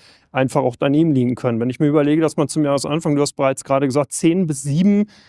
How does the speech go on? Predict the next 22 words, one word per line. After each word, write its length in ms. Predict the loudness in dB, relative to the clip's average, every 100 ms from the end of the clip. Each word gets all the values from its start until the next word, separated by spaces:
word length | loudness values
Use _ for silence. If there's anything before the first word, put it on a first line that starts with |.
| _
Zinssenkungen 720 | 0 2 2 2 0 2 0 2
in 140 | 0
den 40 |
U 120 | 0 0
S 100 | 0
A 120 | 0
antizipiert 600 | 0 -2 -2 -2 -2 0
hat 160 | -2 -2
und 120 | 0
bei 120 | 0
hundertfünfzig 920 | 2 0 0 0 -2 -2 -2 -4 0
bis 240 | -2 -2 -6
zweihundert 500 | -4 -2 0 -2 -2
Basispunkten 760 | -2 0 -4 0 0 0 -2
im 100 | -2
Schnitt 340 | 0 0 0 0
lag 300 | 0 0 -2
und 140 | -2
wir 80 | 0
jetzt 360 | 0 -4 -4
momentan 480 | -2 0 -2 -2 0
bei 240 | 0 0